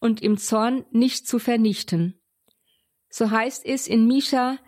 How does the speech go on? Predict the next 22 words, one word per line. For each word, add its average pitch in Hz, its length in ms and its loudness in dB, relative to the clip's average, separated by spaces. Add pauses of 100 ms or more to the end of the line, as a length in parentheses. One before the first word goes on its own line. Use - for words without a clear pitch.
(160)
sieben, 269 520 0
achtzehn 247 680 0
bis 214 240 -2
zwanzig: 226 720 -2 (1200)
„Wer 277 320 0
ist - 340 -8
Gott 254 380 -2
wie 247 160 4
du, 202 340 2 (480)
der 233 140 0
Schuld 285 560 0
wegträgt 220 880 -2 (300)
und 254 240 -2
an 226 160 0
dem 240 200 0
Frevel 262 460 -2
vorübergeht 226 920 0
für 233 140 0
den 202 180 0
Rest 208 340 -2
seines 202 360 0
Erbteils? 214 880 -2